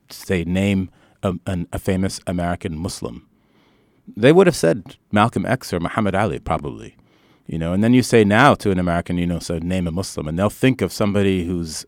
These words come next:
uh, brown-skinned and not African-American. They'll think of somebody like Osama bin Laden rather than, you know, the, the,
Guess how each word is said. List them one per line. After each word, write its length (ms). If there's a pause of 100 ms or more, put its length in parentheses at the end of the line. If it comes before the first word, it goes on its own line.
uh, 160
brown-skinned 720
and 120
not 180
African-American. 840
They'll 100
think 180
of 80
somebody 260
like 180
Osama 340
bin 160
Laden 280
rather 240
than, 280 (100)
you 100
know, 120
the, 200
the, 140